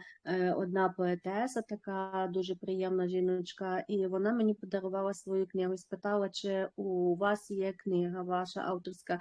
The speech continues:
Я сказала, що немає, і вона мені так, ну, наповнено так серйозно сказала, що, е, ну, якщо поетеса не має ще своєї книжки, то вона як би не хотіла, а все одно, як її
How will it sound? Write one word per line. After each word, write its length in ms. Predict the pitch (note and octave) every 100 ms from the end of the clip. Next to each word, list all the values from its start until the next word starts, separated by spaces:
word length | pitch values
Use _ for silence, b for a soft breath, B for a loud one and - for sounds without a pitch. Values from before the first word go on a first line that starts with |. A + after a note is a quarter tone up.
| B B B
Я 100 | G#3+
сказала, 480 | - G#3 G3+ F#3+ F#3
що 220 | - F#3+
немає, 560 | F#3+ F#3 F3 F3 F3+ F#3
і 140 | G#3
вона 280 | F#3+ G3 F#3+
мені 300 | G3 F#3+ F#3+
так, 140 | F#3 F#3 -
ну, 320 | G3+ F#3 F3
наповнено 540 | F3+ F3+ A3+ G#3+ G#3 G3+
так 220 | G3+ F#3
серйозно 520 | - F#3+ G3 F#3+ F#3+
сказала, 540 | F3+ G3+ F#3+ F#3+ F#3+ F#3
що, 320 | - G3 F#3 B B B B -
е, 340 | F#3+ F#3 F3+
ну, 240 | G3 G3 F#3
якщо 520 | F#3 F#3 A#3 A3+ G#3+ _
поетеса 720 | G#3+ G3 F#3 G3 F#3+ - F#3
не 120 | F#3+
має 320 | G3 G3 F#3+
ще 200 | F3+ -
своєї 420 | F3+ - G3 F#3+ F3+
книжки, 480 | G#3 A#3 A3+ -
то 140 | G#3 G3
вона 420 | F#3+ G3 G3+ G3+ B B B
як 300 | G#3+ A3+ A3
би 100 | G3+
не 120 | G#3+
хотіла, 640 | G#3 G3+ - B3 C4+ A#3+ -
а 60 | G3+
все 280 | G3 -
одно, 320 | G3 F#3+ G#3+ A#3
як 300 | G#3 F#3 G3+
її 220 | G3+